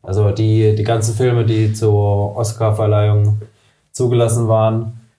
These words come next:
die müssen ja einen Kinostart haben. Das ist ja Grundbedingung für einen Oscar, also für die Nominierung,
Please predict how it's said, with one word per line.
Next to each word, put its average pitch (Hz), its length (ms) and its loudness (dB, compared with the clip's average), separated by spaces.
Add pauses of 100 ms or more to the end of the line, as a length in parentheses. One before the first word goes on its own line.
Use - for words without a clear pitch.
(340)
die 110 140 2
müssen 120 360 2
ja 107 140 4
einen 98 80 0
Kinostart 101 480 0
haben. 92 180 -2
Das 87 120 -4
ist 101 80 -8
ja 95 440 -4 (260)
Grundbedingung 107 1080 2
für 107 120 -4
einen 101 80 0
Oscar, 113 460 -2
also 104 220 0
für - 180 -2
die 104 100 0
Nominierung, 113 760 -2